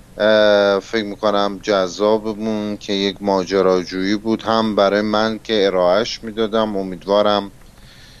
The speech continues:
و آرزو دارم برای کسانی هم که شنیدن، چه در همین زمان چه در زمانهای آتی،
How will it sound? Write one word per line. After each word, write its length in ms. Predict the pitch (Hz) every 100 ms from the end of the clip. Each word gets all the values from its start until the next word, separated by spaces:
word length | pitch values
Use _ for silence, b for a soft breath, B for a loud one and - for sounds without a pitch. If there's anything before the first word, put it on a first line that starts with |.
| B B - -
و 60 | 95
آرزو 640 | 90 98 92 92 - 110
دارم 420 | 104 101 104 98
برای 280 | 92 92 95
کسانی 680 | - 95 85 101 98 98 98
هم 220 | 95 95
که 200 | - 101
شنیدن، 880 | - - 98 101 107 110 107 104 98
چه 220 | - 104
در 320 | 90 92 87 82
همین 420 | - 104 107 107
زمان 460 | 101 101 98 92 92
چه 160 | - 87
در 240 | 87 87
زمانهای 720 | - - 90 85 82 85 101
آتی، 520 | 107 104 104 - 113